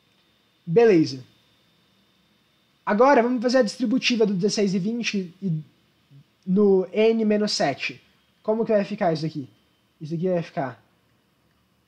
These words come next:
treze vírgula cinco N é igual a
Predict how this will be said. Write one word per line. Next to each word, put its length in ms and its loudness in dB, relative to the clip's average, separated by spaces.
treze 580 0
vírgula 640 -4
cinco 640 -10
N 500 -4
é 160 -6
igual 360 0
a 140 -8